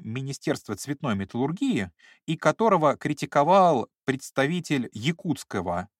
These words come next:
обкома на совещании в конце пятьдесят шестого года. Так вот, этот Ломака, будучи уже руководителем красноярского совнархоза,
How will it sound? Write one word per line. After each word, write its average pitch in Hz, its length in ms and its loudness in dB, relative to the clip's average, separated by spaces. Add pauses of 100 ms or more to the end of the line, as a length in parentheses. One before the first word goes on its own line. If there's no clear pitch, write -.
(260)
обкома 123 840 2
на 165 500 2
совещании 143 840 -2
в - 100 -14
конце 117 640 -2
пятьдесят 113 400 -6
шестого 104 420 -6
года. 92 340 -8 (920)
Так - 140 -4
вот, 196 240 4
этот 170 260 -2
Ломака, 147 680 4 (340)
будучи 143 440 -2
уже 131 380 2 (240)
руководителем 131 720 0
красноярского 139 760 -2
совнархоза, 107 720 -6